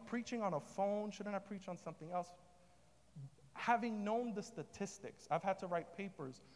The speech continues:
on the effects of smartphones, but it still feels like this thing that even though we know it's affecting us, we dismiss it.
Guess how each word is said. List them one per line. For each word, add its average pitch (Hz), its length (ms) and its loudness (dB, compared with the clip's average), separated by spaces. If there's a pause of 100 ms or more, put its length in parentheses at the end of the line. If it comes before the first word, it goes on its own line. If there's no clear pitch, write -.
(160)
on 156 380 4 (260)
the 131 180 2 (300)
effects 147 400 -2
of 139 120 -8
smartphones, 139 580 -4 (280)
but 170 140 8
it 165 120 2
still 214 320 4
feels 196 360 0
like 160 180 2
this 156 160 -4
thing 180 240 -2
that 160 120 2
even 190 200 -2
though 185 100 0
we 175 120 -2
know 170 160 2
it's 160 100 -6
affecting 175 500 8
us, 208 160 12
we 143 60 -2
dismiss - 540 -4
it. 135 100 -10